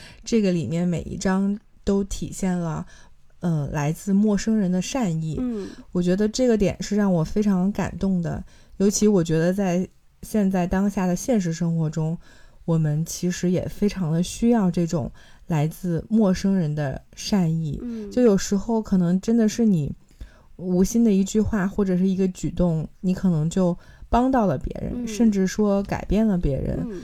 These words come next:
Speaker 1: 所以我觉得就看到这个过程当中，我就觉得就特别的温馨，
Speaker 2: 嗯。
Speaker 1: 就真的很感动。就这本书我觉得很治愈，就在这个时候看，就真的让我觉得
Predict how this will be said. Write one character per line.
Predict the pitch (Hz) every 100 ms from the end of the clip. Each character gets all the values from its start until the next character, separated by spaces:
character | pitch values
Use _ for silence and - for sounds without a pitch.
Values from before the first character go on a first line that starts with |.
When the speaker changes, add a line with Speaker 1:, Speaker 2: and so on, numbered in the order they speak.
| - -
Speaker 1:
所 | - -
以 | 220
我 | 233 202 170
觉 | 165
得 | 180 190 185 -
就 | - 214
看 | 226 247
到 | 214
这 | 220
个 | 214
过 | 208 220
程 | 196 185
当 | 185
中， | 196
我 | 185
就 | 170
觉 | 185 170
得 | 165 170 156 - - - -
就 | - 202
特 | 220
别 | 202 185
的 | 185 180
温 | 185 202
馨， | 190 208 202 202 - -
Speaker 2:
嗯。 | 240 226 214
Speaker 1:
就 |
真 | 220 285
的 | 285
很 | - 151
感 | 190 202 -
动。 | 165 156
就 | 202
这 | 220 269
本 | 190
书 | 190 226
我 | 220
觉 | 160 160
得 | 185 185 180 - - - - -
很 | - 180 160
治 | - 240 220
愈， | 185 165
就 | 151 208 202
在 | - 226
这 | 226
个 | 233
时 | 208 185
候 | 185 196
看， | - 226 208 175 151 - - - - - - -
就 | - 202
真 | 185 220
的 | 214 196
让 | 202 180
我 | -
觉 | 165 160
得 | 156 170 170 151